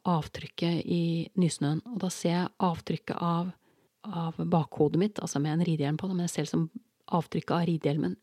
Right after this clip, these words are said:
i snøen, og ti centimeter til venstre for det avtrykket,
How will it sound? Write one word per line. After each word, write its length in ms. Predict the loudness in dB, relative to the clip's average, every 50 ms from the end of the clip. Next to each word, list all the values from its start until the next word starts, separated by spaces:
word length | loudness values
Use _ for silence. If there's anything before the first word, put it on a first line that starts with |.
| _ _ _ -6
i 100 | -6 0
snøen, 280 | 2 2 4 4 2 -2 _ _ _ -6
og 140 | -6 -6 _ -10
ti 200 | -2 0 2 2 2
centimeter 540 | 2 0 -2 -2 -2 -2 -4 -4 -4 -2 -2
til 100 | 0 0
venstre 380 | 0 0 -2 -4 -6 -6 -6 -4
for 100 | -4 -6
det 80 | -4
avtrykket, 520 | 0 -2 -2 0 0 -4 -6 -6 -10 -20